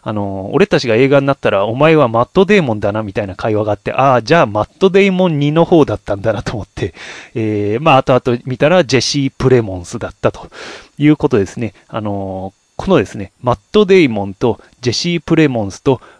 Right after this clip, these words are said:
えー、テッドのマーク・ウォールバーグは似すぎだろっていう話でですね、あの、ディパーテッドで、あのー、マッ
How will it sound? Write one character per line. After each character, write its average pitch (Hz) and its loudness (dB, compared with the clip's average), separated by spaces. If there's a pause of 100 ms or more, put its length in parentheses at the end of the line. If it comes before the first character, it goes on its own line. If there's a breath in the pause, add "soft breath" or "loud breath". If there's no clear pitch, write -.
え 110 -4
ー、 - -10
テ - 0
ッ - -10
ド 127 2
の 104 -2
マ 160 4
ー 170 -2
ク・ - -10
ウ - -4
ォ 165 6
ー 160 6
ル 156 4
バ 143 4
ー - 0
グ 120 0
は 104 4
似 110 -4
す 160 -2
ぎ 151 0
だ 147 4
ろ 107 2
っ - -12
て - -12
い 101 -6
う 95 -8
話 101 -10
で 101 -6
で 90 -10
す - -16
ね、 101 -10 (280 loud breath)
あ 107 -12
の、 101 -4
デ 127 0
ィ - -2
パ 202 4
ー 196 2
テ 120 -6
ッ 107 -6
ド 107 -6
で、 110 -2 (140 soft breath)
あ - -10
の 104 -4
ー、 - -14
マ 127 -4
ッ 120 -4